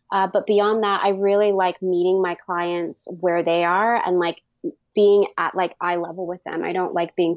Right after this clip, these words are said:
put on a pedestal or being seen as, like, Oh, Evyan is the she's the goal. Like, that's the person that I need to become. Like, I want us both to be walking this journey, like, parallel, not, like, one on top of the other.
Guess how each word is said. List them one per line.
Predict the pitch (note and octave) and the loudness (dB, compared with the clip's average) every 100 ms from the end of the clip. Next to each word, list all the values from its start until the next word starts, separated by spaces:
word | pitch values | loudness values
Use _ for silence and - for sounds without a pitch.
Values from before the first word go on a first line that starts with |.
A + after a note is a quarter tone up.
| - | -4
put | F#3 | -4
on | E3+ E3+ | -2 -2
a | |
pedestal | - D3+ E3+ - E3+ E3+ F3 | -2 -4 -4 -2 -2 0 -2
or | E3+ | 0
being | F3 E3+ E3+ | 2 2 0
seen | - E3+ E3+ | 0 2 2
as, | E3 | 0
like, | E3 - - - - - | -2 -2 -4 -16 -6 0
Oh, | C#4 B3+ C4+ | 2 2 0
Evyan | C#4+ D#4+ C#4+ C4 | 2 2 2 0
is | G#3 - | -2 -2
the | A#3 G#3+ G#3 _ _ _ _ - | 0 0 -4 _ _ _ _ -8
she's | - D#4+ - | 0 0 0
the | F#3+ | -2
goal. | - A#3 B3+ F3+ C3 F3 | 2 2 4 2 2 -2
Like, | F#3+ F#3 | -4 -4
that's | A3+ - - | -6 -6 -10
the | - | -8
person | A3+ G#3 A3 | -4 -2 0
that | G#3 | 0
I | G3 | 2
need | G#3 G#3+ G#3+ | 2 2 0
to | F#3+ | -4
become. | F#3 - A3 G#3 F3 E3+ | -8 -6 -6 -2 0 0
Like, | E3+ E3+ - | -2 -4 -4
I | G3 G3 | 0 0
want | F#3 F#3+ F#3 | 2 0 0
us | F#3 | -4
both | F3+ - F3 F3+ - | -6 -2 0 -2 -6
to | F#3+ | -4
be | F3+ | -2
walking | F3 E3 - F3 E3+ | -2 -6 -6 -6 -6
this | E3 - | -8 -8
journey, | D#3+ E3 E3 D#3+ | -4 -2 -2 -2
like, | D3+ - _ _ - | -6 -8 _ _ -6
parallel, | E3 C3+ A#2+ F2+ E3 F#3+ | -4 -2 -2 -2 -4 -4
not, | G3 E3 D#3 | -2 -2 0
like, | E3+ C#3+ - | 0 -2 -2
one | F#3+ D#3 | -2 -2
on | C3+ | -4
top | - - - | -8 -8 -6
of | - - | -8 -6
the | G2+ | -6
other. | - A2 F#3 | -6 -6 -6